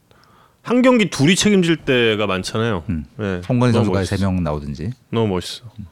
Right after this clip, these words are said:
Speaker 2: 그리고, 어, 뭐, 아까 방송 전에 잠깐 말씀드렸지만 다음 주 화요-, 다음 주 화요일 방송이고 김서현, 윤영철
Speaker 1: 음.
Speaker 2: 선수 모십니다. 라이브로 질문 많이 받도록 하겠습니다.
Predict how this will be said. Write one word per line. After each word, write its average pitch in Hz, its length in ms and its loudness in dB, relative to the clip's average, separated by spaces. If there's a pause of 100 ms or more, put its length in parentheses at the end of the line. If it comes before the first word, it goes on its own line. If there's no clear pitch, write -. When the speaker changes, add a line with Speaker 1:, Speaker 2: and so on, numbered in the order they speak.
(140)
Speaker 2:
그리고, 147 260 2
어, 139 80 -4
뭐, 135 140 4
아까 143 320 4
방송 139 260 0
전에 156 220 2
잠깐 120 240 0
말씀드렸지만 135 800 2
다음 139 220 0
주 151 160 -4
화요-, 180 300 2
다음 147 220 -2
주 160 120 -2
화요일 190 180 4
방송이고 131 600 0 (920)
김서현, 143 640 2
윤영철 107 380 2
Speaker 1:
음. - 20 0
Speaker 2:
선수 101 420 -2 (600)
모십니다. - 460 -10 (100)
라이브로 90 380 -2
질문 85 440 -4
많이 78 320 -4 (220)
받도록 76 320 -4
하겠습니다. - 480 -14